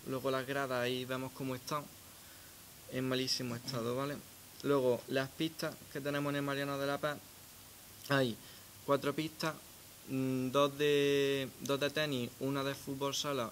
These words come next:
y una que se utiliza tanto para fútbol sala como para tenis. Presentan bastante hoyos. Aquí, por ejemplo, el hueco para poner la red de tenis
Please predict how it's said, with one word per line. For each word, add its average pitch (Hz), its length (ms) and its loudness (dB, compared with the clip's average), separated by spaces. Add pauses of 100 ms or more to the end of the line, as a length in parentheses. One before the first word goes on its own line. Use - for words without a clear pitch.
(140)
y 127 160 2
una 135 220 0
que 135 80 -6
se - 120 -4
utiliza 135 360 -2
tanto 120 240 -4
para 117 180 -2
fútbol 131 260 -4
sala 131 260 -4
como 113 220 -2
para 113 220 -4
tenis. 147 280 -2 (680)
Presentan 135 560 2
bastante 127 480 -4
hoyos. 143 280 2
Aquí, 127 160 -4
por 127 140 -2
ejemplo, 131 380 -2
el 120 60 0
hueco 123 320 0
para 131 260 0
poner 131 320 -2
la 131 340 0
red 131 220 -2
de 127 340 0
tenis 135 360 -2